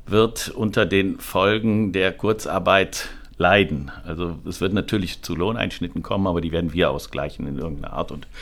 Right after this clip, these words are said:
Weise, die wir noch nicht <laughs> kennen, aber wir werden's irgendwie hinkriegen. Und zur Gesundheit der Mitarbeiter, also die ganzen Krisenpatienten, die also weit über sechzig sind oder eh schon lungenkrank oder schwanger oder, oder, oder,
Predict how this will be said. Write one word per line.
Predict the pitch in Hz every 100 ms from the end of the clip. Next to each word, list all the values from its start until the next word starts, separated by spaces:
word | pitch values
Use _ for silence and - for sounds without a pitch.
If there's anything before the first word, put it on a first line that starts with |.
| - - -
Weise, | 67 82 85 85
die | 71
wir | 87
noch | 98
nicht | 101 - -
<laughs> |
kennen, | - 120 143
aber | 117 107 117
wir | 107
werden's | 92 95 82
irgendwie | 98 92 85
hinkriegen. | 98 110 - - 87 120 - - - - - - -
Und | 98 101 90
zur | - - 104
Gesundheit | 90 82 113 127 123
der | 131
Mitarbeiter, | 123 135 117 113 127 127
also | 104 90
die | 87 87 - -
ganzen | 98 - 95
Krisenpatienten, | - 113 113 120 120 113 120 117 101
die |
also | 76 78 71
weit | 80 80
über | 82
sechzig | 80 101 - 95 -
sind | 92 87
oder | 78
eh | 73 95
schon | - 92
lungenkrank | 85 92 82 - 82 85 78
oder | - 85 85 - -
schwanger | - 85 95 87
oder, | 82 110
oder, | 98 104 85
oder, | 123 120 113